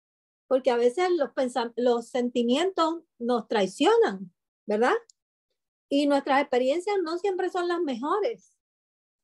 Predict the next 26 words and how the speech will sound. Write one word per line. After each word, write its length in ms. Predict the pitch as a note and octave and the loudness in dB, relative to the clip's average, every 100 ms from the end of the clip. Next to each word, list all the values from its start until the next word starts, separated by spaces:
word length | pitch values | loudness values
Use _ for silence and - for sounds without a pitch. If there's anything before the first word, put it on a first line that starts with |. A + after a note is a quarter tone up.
| _ _ _ | _ _ _
Eh, 400 | C4+ C#4 C4 B3 _ _ _ - | 0 2 2 -4 _ _ _ -8
y 120 | C#4+ | -8
si 160 | - C#4 | -8 -6
tú 100 | E4 | -2
dependes 580 | F4+ F#4 F#4 G4 G4+ D4+ | -2 -2 -2 0 0 0
de 200 | C4+ - | 0 0
estas, 680 | D#4 G4+ - A#3+ B3 - - | -2 -4 -6 -6 -6 -12 -8
¿verdad?, 420 | G#3+ A3 B3 G4+ _ - | -2 0 0 0 _ -2
que 120 | B3+ | 0
todo 240 | A#3+ A#3+ | 2 2
el 80 | C#4+ | 2
mundo 400 | C4+ D4+ D4 C#4 | 0 -2 -2 -2
las 220 | A3 G#3+ - | -2 -6 0
tiene, 480 | B3 E4+ B3+ E4+ _ _ _ _ _ _ _ | 0 0 -2 -6 _ _ _ _ _ _ _
sentimientos, 1000 | _ B3 B3 A#3+ A3 A#3 D4+ E4 B3+ D#4+ - _ _ - | _ -2 0 0 2 2 0 -2 -2 -2 -6 _ _ -6
experiencias 600 | A#3 B3+ A#3 A#3 A#3 C#4+ - | -4 0 2 2 2 -2 -2
pasadas 420 | C4 C#4 C#4+ D4 | -2 0 0 0
y 60 | |
percepciones, 760 | C#4 A#3 A#3 G3 C#4 F4+ E4 C#4 _ _ _ _ _ _ _ _ _ | -2 -2 -2 -4 -2 -2 -2 -8 _ _ _ _ _ _ _ _ _
pueden, 420 | C4 D#4 G4 F#4+ - _ _ _ - - | 2 4 2 -2 -6 _ _ _ -12 -6
estas 260 | B3 D#4+ D#4 | -4 -4 -4
pueden 280 | E4 E4 | -4 -2
llevarte 460 | D4+ C4+ C4+ C#4+ C#4 | 0 2 0 -2 -6
fácilmente 640 | D#4+ D#4+ F4 D#4+ E4 D#4+ | -6 -6 -6 -4 -4 0
a 80 | C4+ | 0
engañarte, 840 | A#3+ G#3 G3+ B3 E4 - G#3 D#4+ | 2 0 0 0 -2 -4 -6 -6